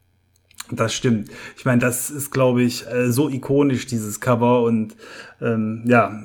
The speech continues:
auch der neue Band hat ein gutes Cover. Da gehen wir gleich auch noch mal ein bisschen drauf ein, äh, an der richtigen Stelle. Aber, äh, ja, das ist einfach Nostalgie pur. Und diese Nostalgie hat dafür gesorgt, dass das Torval Crowdfunding auch das erfolgreichste deutsche Rollenspiel-Crowdfunding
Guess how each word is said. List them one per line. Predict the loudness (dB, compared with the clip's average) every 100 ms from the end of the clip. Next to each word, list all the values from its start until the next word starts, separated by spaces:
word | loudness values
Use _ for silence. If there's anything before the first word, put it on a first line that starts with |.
| -2
auch | -2 0
der | 4
neue | 6 8
Band | 6 2 0
hat | -6
ein | -6 -6
gutes | -6 -8
Cover. | -6 -4 -2
Da | -2
gehen | -2 0
wir | 0
gleich | -2 -6 -6
auch |
noch | -4
mal | -2
ein | -2
bisschen | -2 -6
drauf | -4 -6 -6
ein, | -4 0 0
äh, | -2
an | -4 -4
der | -4
richtigen | -4 -6 -4 -4
Stelle. | -2 -2 0
Aber, | -2 -6 -8 -12 -20 -20 -12 -6
äh, | -4 -2 -4 -4
ja, | -6 -6 -6
das | -6
ist | -8 -10
einfach | -4 -4 -2 -6 -2
Nostalgie | -4 -2 -4 -2 -6
pur. | -6 0 0 0 -10 -2
Und | 0 0
diese | 2 2
Nostalgie | 2 0 -2 -2 -2
hat | -2 -4
dafür | -6 -4 -2
gesorgt, | -2 0 -2 -2 -6
dass | -8 -6
das | -6 -6 -8 -6
Torval | -4 -4 -4 -6
Crowdfunding | -4 -4 -6 -6 -4 -4
auch | -4 -8
das | -10
erfolgreichste | -10 -12 0 0 0 -4 -6 -6 -6 -8
deutsche | -4 -4 -4 -6
Rollenspiel-Crowdfunding | -4 -2 -4 -4 -4 -2 -4 -8 -12 -8 -8 -6 -2 -2 -2 -4 -8